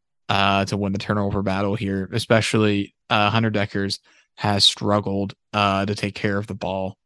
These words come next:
Uh, he's already got six picks. Uh, not great in that regard. I think he probably throws another one in this. Uh, I, I foresee a safety just kinda user lurking, uh, seam ball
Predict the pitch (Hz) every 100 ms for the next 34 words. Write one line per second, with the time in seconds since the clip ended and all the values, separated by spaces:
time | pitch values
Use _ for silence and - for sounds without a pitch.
0 | _ _ _ - 98 98 95 95 104 110
1 | 107 107 98 - - 95 - 92 92 -
2 | - 101 95 90 87 - _ _ _ _
3 | 123 117 107 107 98 95 _ _ _ _
4 | - 117 - 107 98 98 101 92 92 104
5 | 110 92 92 95 - 113 104 - 95 98
6 | 139 156 - 165 151 151 151 156 151 151
7 | 156 - 147 143 147 - - _ _ _
8 | _ _ - 110 113 110 113 117 117 -
9 | 120 - 123 - - 110 104 98 - 101
10 | 101 - 110 104 107 - - 98 101 104
11 | 110 98 92 95 - 98 101 - _ _
12 | - 98 98 - 92 98 101 107 120 139